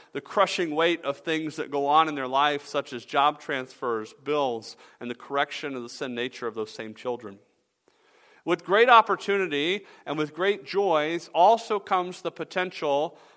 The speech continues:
for very, for very personal sorrow and unfounded attacks.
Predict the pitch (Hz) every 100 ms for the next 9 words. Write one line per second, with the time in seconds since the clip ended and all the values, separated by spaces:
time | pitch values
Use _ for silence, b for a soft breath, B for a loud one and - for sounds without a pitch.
0 | _ 151 151 202 190 131 - 160 - -
1 | 175 214 208 - 202 190 175 147 - -
2 | 165 160 143 131 131 110 131 - 143 147
3 | 143 113 107 - 117 - _ - -